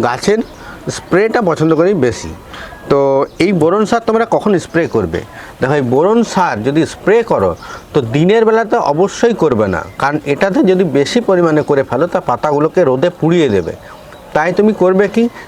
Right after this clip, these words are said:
শীতকালে যদি করছো তাহলে তুমি সকাল নটার পর করো, কারণ শীতকালে কি হয়, সন্ধ্যের পর থেকে সকাল অবধি গাছ শিশিরে ভিজে থাকে। এবার ভেজা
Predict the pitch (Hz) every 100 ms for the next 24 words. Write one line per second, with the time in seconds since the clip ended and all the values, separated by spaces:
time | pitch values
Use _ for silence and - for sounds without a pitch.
0 | - - 233 - 262 240 196 151 131 117
1 | - 370 - - - - 175 196 202 214
2 | 220 - 175 190 180 160 185 170 156 151
3 | 151 165 156 131 131 135 131 - - -
4 | 180 - 214 208 208 220 196 165 185 -
5 | - 160 185 202 - 170 175 196 196 220
6 | 208 - 160 196 202 127 113 175 - -
7 | - 117 147 190 - - 127 - 165 -
8 | 220 196 147 156 131 98 - - - -
9 | - 135 156 135 98 147 190